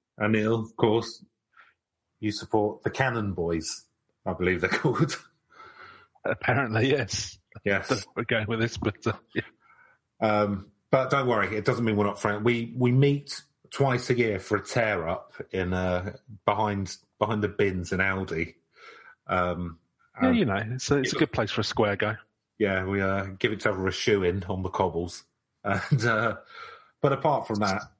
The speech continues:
Speaker 1: no, we do, we both do support our respective football teams, but, um, not in a way that means that we care about what other football teams people support, I would say.
Speaker 2: I, I don't think you can, uh,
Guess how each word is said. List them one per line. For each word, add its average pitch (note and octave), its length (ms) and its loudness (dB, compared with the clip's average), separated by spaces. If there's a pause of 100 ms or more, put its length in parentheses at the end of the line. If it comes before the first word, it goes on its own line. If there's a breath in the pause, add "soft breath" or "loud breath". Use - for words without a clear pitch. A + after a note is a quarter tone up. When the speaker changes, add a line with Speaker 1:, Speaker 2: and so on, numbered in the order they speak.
(680 loud breath)
Speaker 1:
no, G#3 180 2
we A#2 160 4
do, G#2+ 140 -4
we A#2+ 340 -2
both B2 300 0
do A2 160 2
support G#2 480 -2
our F#2+ 360 -2
respective G2 480 -4
football G2+ 300 0
teams, F2+ 340 -2
but, F2 400 -4 (160)
um, F2 400 -6 (540)
not F#2 360 -4 (120)
in F2+ 160 -4
a F2+ 60 -2
way F2 440 -4
that E2 240 -10
means E2 360 -6
that E2+ 160 -6 (440)
we E2+ 160 -4
care E2+ 360 -4
about F2+ 320 -2
what F2+ 100 -2
other F2+ 240 0
football - 480 -12
teams F2+ 520 -6 (520)
people F#2 260 -2
support, F#2 480 -2
I F2 60 0
would E2 140 -6
say. F#2 260 -4 (1120 loud breath)
Speaker 2:
I, B2+ 120 2
I A#2 220 -6
don't A2+ 140 0
think G#2+ 140 -2
you G#2 140 -6
can, G2+ 260 0
uh, G2+ 200 2